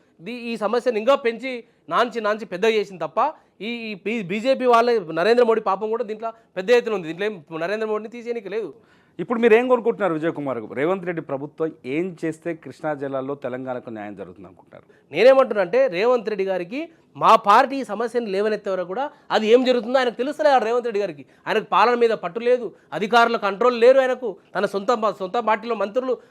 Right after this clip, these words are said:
Speaker 1: ఆయనకు విలువ ఇస్తలేరు. ఆయన, ఆయన పరిస్థితి దిక్కుతోచిన పరిస్థితి ఉంది ఇవాళ. ఆయన ఏం చేయాలో ఆయనకు, ఆయనకు అడ్మినిస్ట్రేషన్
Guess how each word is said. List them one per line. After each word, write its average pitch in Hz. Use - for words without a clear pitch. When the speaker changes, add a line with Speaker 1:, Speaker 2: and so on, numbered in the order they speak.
Speaker 1:
ఆయనకు 202
విలువ 214
ఇస్తలేరు. 254
ఆయన, 226
ఆయన 220
పరిస్థితి 220
దిక్కుతోచిన 269
పరిస్థితి 254
ఉంది 247
ఇవాళ. 247
ఆయన 208
ఏం 226
చేయాలో 277
ఆయనకు, 233
ఆయనకు 180
అడ్మినిస్ట్రేషన్ 220